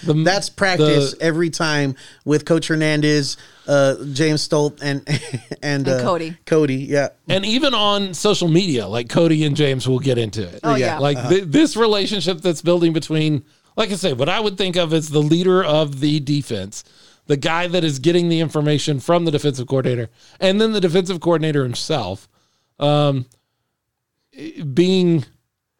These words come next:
Speaker 1: I don't know, I don't wanna call it contentious 'cause it's not, but they just bust on each other all the time.
Speaker 2: Constantly.
Speaker 1: Um,
Speaker 2: Love,
Speaker 1: very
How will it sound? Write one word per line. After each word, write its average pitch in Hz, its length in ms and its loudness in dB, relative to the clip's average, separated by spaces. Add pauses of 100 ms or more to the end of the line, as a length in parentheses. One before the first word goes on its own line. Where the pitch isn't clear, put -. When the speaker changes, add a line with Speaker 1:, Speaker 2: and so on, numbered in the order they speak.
(1200)
Speaker 1:
I 147 100 -4
don't 156 120 0
know, 123 200 -2
I 123 120 0
don't 226 120 2
wanna 254 120 4
call 196 240 0
it 170 80 -10
contentious 151 640 0
'cause 175 200 -2
it's 170 220 -2
not, 151 680 -2 (520)
but 151 120 -2
they 175 120 2
just 147 320 -4
bust 170 320 -2
on 151 140 -4
each 127 180 -6
other 117 300 -6
all 202 260 0
the 151 100 0
time. 170 480 -8
Speaker 2:
Constantly. 127 680 -8 (480)
Speaker 1:
Um, 147 460 2
Speaker 2:
Love, 165 140 0
Speaker 1:
very 214 120 4